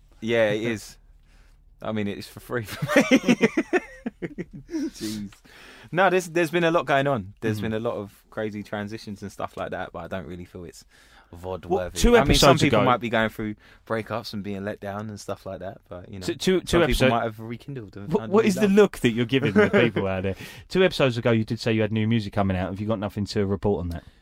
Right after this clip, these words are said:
Speaker 1: Uh, no, I, I had a chat with, um,
Speaker 2: Oh.
Speaker 1: I had a chat with my label
Speaker 2: Oh.
Speaker 1: two days ago.
Speaker 2: Oh. You know we're gonna, you know we're gonna premiere your new music on this.
Speaker 1: Oh, yeah, damn straight.
Speaker 2: Oh,
Speaker 1: Um,
Speaker 2: yeah.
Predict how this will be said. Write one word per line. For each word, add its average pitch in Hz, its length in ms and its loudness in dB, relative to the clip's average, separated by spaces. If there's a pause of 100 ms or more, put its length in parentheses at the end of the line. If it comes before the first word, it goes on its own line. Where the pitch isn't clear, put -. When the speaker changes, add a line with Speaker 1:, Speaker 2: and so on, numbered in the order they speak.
(280)
Speaker 1:
Uh, 101 300 -2
no, 107 140 0
I, 101 100 0 (160)
I 98 160 -2
had 98 100 -2
a 90 40 -8
chat - 280 -4
with, 90 180 -10 (160)
um, 90 480 -6 (220)
Speaker 2:
Oh. 98 220 0 (520)
Speaker 1:
I - 40 -10
had 92 100 -10
a 85 40 -16
chat - 180 -8
with 90 80 -12
my 92 60 -8
label 90 500 -10 (100)
Speaker 2:
Oh. 147 220 4 (680)
Speaker 1:
two 101 180 -10
days 95 220 -6
ago. 98 320 -6 (300)
Speaker 2:
Oh. 92 220 0 (920)
You 143 100 6
know 190 100 10
we're 175 120 6
gonna, 151 280 6
you 151 140 4
know 180 100 8
we're 175 100 6
gonna 151 160 6
premiere 131 600 4 (140)
your 110 180 4
new 110 120 4
music 104 340 0
on 107 180 6
this. 98 360 -4 (180)
Speaker 1:
Oh, 165 140 -2
yeah, 131 220 -2
damn 117 180 -8
straight. 95 320 -10 (500)
Speaker 2:
Oh, 120 200 6
Speaker 1:
Um, 175 140 6
Speaker 2:
yeah. 214 340 10